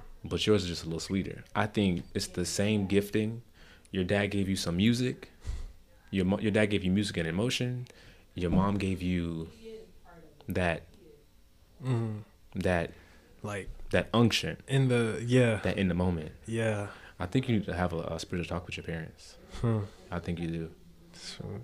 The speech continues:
Speaker 2: I
Speaker 1: Yeah.
Speaker 2: probably, I probably, it's, it's crazy 'cause I don't really talk to them much about music. It's kinda like, I want, I wanna be able to talk to them when I, it's gonna sound weird, but, like, when I have something to show, like, truthfully, like,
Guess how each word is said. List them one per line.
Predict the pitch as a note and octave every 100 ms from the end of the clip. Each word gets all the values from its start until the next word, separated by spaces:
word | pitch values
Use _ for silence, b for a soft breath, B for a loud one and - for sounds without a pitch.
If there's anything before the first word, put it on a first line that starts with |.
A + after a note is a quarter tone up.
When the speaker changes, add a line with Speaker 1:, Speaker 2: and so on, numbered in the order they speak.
| - - -
Speaker 2:
I | E2+
Speaker 1:
Yeah. |
Speaker 2:
probably, | F2+ E2+ A#2 A2+
I |
probably, | A2+ B2+ A#2+ A2
it's, | A2 C#3 C3
it's | B2+ -
crazy | C#3 C#3
'cause | B2 A#2
I |
don't | A2 D3
really | D3+ C3
talk | B2 B2
to | -
them | G#2
much | G2+ -
about | F#2+ F#2
music. | F2+ F2+ E2+ B B -
It's | A#2
kinda | C#3 C#3 C3
like, | B2 A#2+ - B B B B -
I | -
want, | B2+ C#3+ C#3 -
I | A2+
wanna | B2+ C#3 C3
be | A#2+
able | A#2+ A2
to | G#2+
talk | A2+ G#2+
to | -
them | A2
when | G#2
I, | G2+ G#2 - B B B B B -
it's | -
gonna | - A2
sound | G#2 G2
weird, | G#2 G2+
but, | G#2+ G#2+
like, | G#2 G#2
when | A2
I |
have | G#2+ A2 -
something | - A2+ - F#2+
to | F2
show, | - F#2+ F2+ - -
like, | G#2+ G2 - - -
truthfully, | - C#3 C3 - G#2+ G#2
like, | G2+